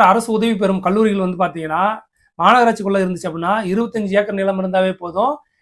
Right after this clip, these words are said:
நீங்க வந்து பல்கலைக்கழகமா வந்து அந்தஸ்தை நீங்க வாங்கிக்கலாம். ஆஹ், அதே போல வந்து பாத்தீங்கன்னா, அஹ், நகராட்சி, பேரூராட்சி வந்து பாத்தீங்கன்னா, முப்பத்தஞ்சு ஏக்கர் நிலம் இருந்தா போதும், இதர பகுதியில் ஐம்பது ஏக்கர் நிலம் இருந்தா போதும்.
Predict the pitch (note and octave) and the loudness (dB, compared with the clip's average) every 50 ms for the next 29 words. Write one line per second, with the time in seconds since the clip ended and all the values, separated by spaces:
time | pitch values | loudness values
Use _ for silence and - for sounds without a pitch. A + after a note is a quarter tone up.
0 | _ - F#3 G#3 G#3+ G#3 G3+ G3+ G#3 A3+ C4 D4+ D4 - - F#3 G#3 A#3 B3 B3 | _ -4 -2 0 2 2 2 2 2 2 0 0 0 2 2 4 6 6 4 4
1 | A#3 A3 A3 G3 F#3 F3 F3+ F#3+ G3+ G3 F#3+ F#3 F3 G3 G#3 G#3 F#3+ E3+ D3 D3 | 4 2 2 2 0 2 0 0 0 0 0 0 0 0 0 2 0 0 -4 -6
2 | - D#3+ F#3 F#3 G#3 G3+ G3+ G3+ F#3 F3 E3+ D#3+ D#3+ E3 F3 E3 E3 D#3+ D#3 D#3+ | -8 -8 -6 -6 -6 -6 -6 -8 -8 -6 -6 -6 -6 -6 -6 -8 -6 -4 -2 0
3 | F3+ E3+ C#3+ C3 C3 _ _ _ _ _ _ _ _ _ _ _ F3+ E3+ F3+ F3+ | 0 -2 -4 -8 -14 _ _ _ _ _ _ _ _ _ _ _ 0 0 2 2
4 | F3 F3 E3+ E3+ G#3 A3+ A#3 A#3 A3+ G#3 G3+ G3 F#3+ G3 E3+ F#3 F3 E3+ F3 F3 | 2 0 0 2 4 4 4 4 2 2 2 2 0 0 -2 -2 -2 -2 -4 -2
5 | F3+ F#3+ G#3+ A#3 A#3+ - _ _ _ _ _ _ _ - F#3+ F#3+ F#3+ F3+ F#3 G3 | 0 0 0 0 -2 -4 _ _ _ _ _ _ _ 0 2 2 4 4 4 4
6 | G#3+ A3 A3 G#3+ G3+ G3+ - G3 G3 G3+ G#3+ A3 G#3+ G3+ G3 E3+ F#3+ F#3+ F#3 F3+ | 6 6 6 4 2 0 -6 -4 -2 0 2 4 4 4 4 2 2 -2 -4 -4
7 | E3 E3+ D#3+ F3 G3 A#3+ C#4 A3+ G3 F#3 F#3+ B3 A#3 A#3+ A#3 A3 G3 G3+ G3+ G3+ | -4 -6 -6 -2 -2 -2 -2 -2 -2 -2 -2 -4 -2 -2 -2 -2 0 2 0 0
8 | G3+ G3+ F#3+ F#3 F#3+ F#3 F#3 F#3 F3 F3 F#3+ F#3 - E3 E3 E3 F3+ F#3 F3+ E3 | 0 -2 -2 -2 0 0 -2 -2 -2 -2 -4 -4 -4 -6 -6 -4 -4 -4 -4 -2
9 | F3 G3 A#3 A#3+ A#3 G#3+ G3 F#3+ F#3 - G#3 F#3+ G3+ G#3 G#3+ G#3 G3+ G3+ G3 F#3 | -2 -2 -2 0 0 0 0 0 0 0 0 0 0 0 0 -2 -2 -2 -4 -4
10 | F#3 F#3 F#3 F#3 F3+ F3+ F#3 F3 E3 E3+ E3 F3 G3+ B3 D4 | -4 -4 -4 -6 -6 -6 -6 -4 -6 -8 -4 0 2 2 2